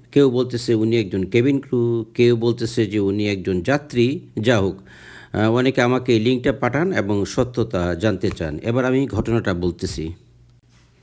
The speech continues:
ঘটনা হচ্ছে ইটালির, এ, মিলান বার্গামো বিমানবন্দরের একটি মর্মান্তিক দুর্ঘটনায়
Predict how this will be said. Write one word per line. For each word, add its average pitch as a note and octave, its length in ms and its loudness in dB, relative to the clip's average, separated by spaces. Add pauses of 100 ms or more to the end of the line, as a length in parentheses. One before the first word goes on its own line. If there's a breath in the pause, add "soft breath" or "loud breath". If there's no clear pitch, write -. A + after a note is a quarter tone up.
(440 soft breath)
ঘটনা E3+ 300 4
হচ্ছে E3 540 2
ইটালির, C#3+ 580 2
এ, G#2+ 280 2
মিলান B2+ 600 0 (360)
বার্গামো A#2 540 2
বিমানবন্দরের B2 720 0
একটি G#2+ 240 0
মর্মান্তিক A#2 600 0 (580)
দুর্ঘটনায় A#2 760 0